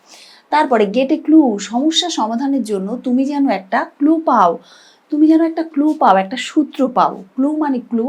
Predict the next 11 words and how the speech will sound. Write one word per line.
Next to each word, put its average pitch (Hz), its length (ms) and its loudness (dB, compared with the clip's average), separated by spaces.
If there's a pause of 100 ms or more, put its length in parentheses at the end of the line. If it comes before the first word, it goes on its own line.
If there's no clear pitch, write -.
অথবা 247 320 -4
সূত্র, 226 560 -2
যাতে 190 280 -4
কিনা 240 240 -4 (500)
সমস্যার 277 640 0
সমাধানটা 202 680 -6 (120)
করতে 220 500 -2 (200)
পারো। 175 280 2 (580)
তারপরে 302 260 0
get 233 340 -2
a - 0 -